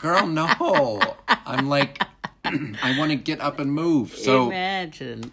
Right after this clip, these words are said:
Speaker 2: <laughs>
Speaker 1: most of the time, if I go out of my house or my room at all, it's to a coffee shop, uh, or hotspots are coffee shops and milk tea for Vietnamese people anyway, but I'll go to coffee shops.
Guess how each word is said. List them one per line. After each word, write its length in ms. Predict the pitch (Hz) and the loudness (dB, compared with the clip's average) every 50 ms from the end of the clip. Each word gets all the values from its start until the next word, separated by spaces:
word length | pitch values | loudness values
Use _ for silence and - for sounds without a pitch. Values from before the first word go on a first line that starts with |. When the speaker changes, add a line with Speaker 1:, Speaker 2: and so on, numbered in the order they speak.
| 262 247 | -4 -4
Speaker 2:
<laughs> 100 | - - | -4 0
Speaker 1:
most 240 | 127 135 156 156 - | 0 2 2 2 0
of 80 | 175 - | -4 -4
the 40 | |
time, 200 | - 143 135 123 - | -4 -4 -4 -4 -4
if 220 | - 143 143 - 165 | -6 -8 -6 -4 -2
I 200 | 160 156 - - - _ _ _ _ | -2 -2 -4 -6 -12 _ _ _ _
go 200 | - 120 120 117 | -8 -6 -6 -4
out 180 | - 104 110 110 | -2 -2 -2 -2
of 80 | 110 107 | -2 -2
my 200 | 113 110 107 107 | -2 -2 -2 -4
house 580 | 104 101 92 87 85 98 113 110 - - - - _ _ _ _ _ _ _ _ _ _ _ _ _ _ - | -4 -4 -4 -4 -4 -6 -8 -10 -12 -12 -14 -18 _ _ _ _ _ _ _ _ _ _ _ _ _ _ -6
or 180 | 110 104 107 | -2 -2 0
my 120 | 104 120 120 | 0 0 0
room 260 | 117 104 110 110 110 | 0 0 -2 -2 0
at 100 | 110 107 | 0 0
all, 340 | 110 98 85 85 95 - - - | 0 0 0 -2 -4 -6 -8 -10
it's 200 | 127 - - - | -12 -12 -12 -12
to 260 | - - 120 113 104 101 | -10 -6 -4 -4 -4 -4
a 40 | 95 | -6
coffee 320 | - 131 135 143 143 147 | -4 -4 -4 -2 -2 -4
shop, 460 | 135 - - 139 131 127 131 - - _ _ _ _ _ - - - - - _ _ _ _ - | -6 -4 -2 0 0 0 -2 -4 -10 _ _ _ _ _ -20 -20 -20 -20 -20 _ _ _ _ -2
uh, 220 | 110 110 107 101 98 | 0 0 0 0 -2
or 100 | 98 92 | -6 -4
hotspots 480 | - 135 139 - - - 120 107 - | -4 -4 -4 -4 -4 -4 -4 -4 -4
are 60 | 104 87 | -6 -10
coffee 300 | - 104 104 95 98 90 | -8 -8 -8 -8 -8 -8
shops 280 | - 98 92 - - - | -6 -6 -8 -8 -8 -8
and 100 | 92 95 | -6 -6
milk 200 | 92 87 - - | -6 -6 -8 -8
tea 180 | - 98 92 85 | -8 -8 -6 -6
for 200 | - - 90 80 | -8 -8 -10 -6
Vietnamese 480 | 80 98 95 85 90 90 90 85 - | -4 -4 -4 -4 -4 -6 -8 -8 -8
people 280 | - 95 85 - 90 95 | -10 -12 -10 -8 -6 -4
anyway, 300 | 95 95 87 82 82 82 | -4 -4 -4 -6 -6 -8
but 180 | 78 95 95 - | -8 -10 -8 -4
I'll 180 | 101 104 110 113 | -2 0 0 0
go 120 | 110 117 | 0 -4
to 80 | 110 110 | -6 -6
coffee 320 | 110 - 104 101 - 110 | -6 -6 -6 -4 -4 -6
shops. 580 | 101 - - 98 90 90 - - - - - | -6 -6 -4 -2 -2 -4 -4 -6 -10 -12 -14